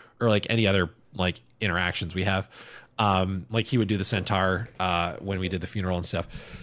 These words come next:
So, so now we're talking to the shopkeeper,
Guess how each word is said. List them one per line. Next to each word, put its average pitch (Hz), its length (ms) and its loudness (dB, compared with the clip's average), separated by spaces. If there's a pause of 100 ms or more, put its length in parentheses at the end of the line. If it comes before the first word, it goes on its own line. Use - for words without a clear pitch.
(120)
So, 123 520 4 (1080)
so 185 160 8
now 170 160 8
we're 196 100 10
talking 170 240 6
to 143 60 4
the 117 40 4
shopkeeper, 101 760 2